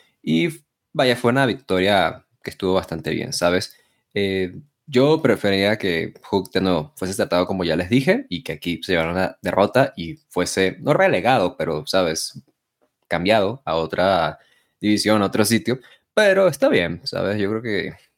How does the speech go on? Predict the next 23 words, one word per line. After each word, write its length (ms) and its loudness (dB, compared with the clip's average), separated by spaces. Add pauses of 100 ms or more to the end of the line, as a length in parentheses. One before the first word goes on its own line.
(140)
para 280 4
esto, 460 2
para 180 0
que 80 -8
la 120 -4
gente 280 -10
se 360 0
lo 80 0
celebre, 720 4
se 100 -6
vaya 240 0
contenta 720 0
y 60 0
vaya, 420 -2 (280)
inicie 280 -2
contenta, 760 0
camino 480 -4
hacia 500 -4
el 260 -4
pay-per-view, 520 0
la 120 2
cartelera 440 -6
principal, 540 -2